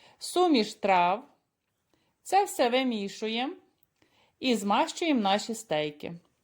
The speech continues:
Змастили їх гарненько і готуємо фарш. До фаршу добавляємо сіль, перець, паприку солодку.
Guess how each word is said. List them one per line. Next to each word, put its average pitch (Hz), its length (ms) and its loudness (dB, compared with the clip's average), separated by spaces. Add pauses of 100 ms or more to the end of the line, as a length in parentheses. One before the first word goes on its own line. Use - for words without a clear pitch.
(1160)
Змастили 240 720 4
їх 233 200 0
гарненько 269 720 0 (100)
і 311 140 0
готуємо 311 600 2
фарш. 165 560 0
До 180 180 -2
фаршу 415 420 2
добавляємо 196 760 0
сіль, 247 440 -6 (1040)
перець, 233 760 2 (1000)
паприку 247 600 2
солодку. 269 760 -2